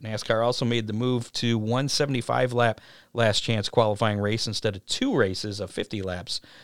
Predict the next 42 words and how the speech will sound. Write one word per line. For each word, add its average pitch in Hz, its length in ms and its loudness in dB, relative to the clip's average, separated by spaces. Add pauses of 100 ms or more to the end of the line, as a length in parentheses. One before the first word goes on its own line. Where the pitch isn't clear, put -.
(160)
as 98 180 0
in 92 120 0
years 90 220 -4
past. 135 480 0
The, 104 240 -2
uh, 92 80 0
field 156 240 -2
size 120 300 4
for 127 100 -2
the 110 80 -4
Busch 117 240 0
Light 110 200 0
Clash 110 360 -4 (480)
has, 107 360 0
uh, 101 120 4
also 113 240 0
been 110 140 0
decreased 117 600 0
by 101 160 4
four 107 240 -4
cars, 120 600 0 (240)
as 98 160 -4
only 120 180 -2
twenty-three 196 460 -4
drivers 143 500 2
will 113 160 0
make 131 280 -2
the 135 100 -2
field 110 360 -2
versus 98 320 -4
twenty-seven 110 600 -2 (440)
from, 92 340 -4
uh, 90 160 0
last 113 360 0
year. 85 160 -8 (600)
Uh, 95 140 -8
Busch 98 260 -8
Light 101 220 -2
Clash 113 300 -4
at - 60 -16
the - 60 -2
Coliseum 156 540 2